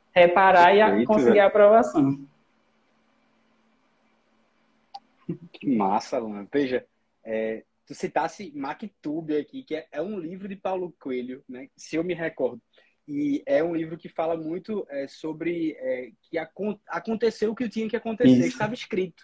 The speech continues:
Speaker 2: né? Então, seja quando você diz assim que, é, Deus escreve certo por linhas tortas, na verdade, Deus escreve certo por linha, por
Speaker 1: Uhum.
Speaker 2: linhas retas, mas a
Speaker 1: É
Speaker 2: gente que acha que a
Speaker 1: verdade.
Speaker 2: linha é torta.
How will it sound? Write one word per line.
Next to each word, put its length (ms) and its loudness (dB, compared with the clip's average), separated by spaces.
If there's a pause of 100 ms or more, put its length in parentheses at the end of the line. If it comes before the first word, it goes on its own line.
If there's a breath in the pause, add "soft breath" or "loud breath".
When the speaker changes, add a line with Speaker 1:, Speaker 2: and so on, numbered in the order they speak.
Speaker 2:
né? 160 -12 (360)
Então, 340 -4
seja 260 -4
quando 240 -8
você 280 -4
diz 180 -12
assim 240 -12
que, 240 -10 (260)
é, 440 -2
Deus 380 0
escreve 640 -6 (240)
certo 540 -14
por 180 -12
linhas 300 -12
tortas, 560 -10
na 160 -14
verdade, 500 -12 (240)
Deus 360 -4
escreve 440 -12
certo 440 -10
por 160 -12
linha, 340 -10
por 140 2
Speaker 1:
Uhum. 100 10
Speaker 2:
linhas 260 2
retas, 360 -4
mas 200 -6
a 60 2
Speaker 1:
É 40 0
Speaker 2:
gente 100 8
que 20 12
acha 120 10
que 60 6
a 100 6
Speaker 1:
verdade. 260 2
Speaker 2:
linha 120 -4
é 80 -8
torta. 400 -8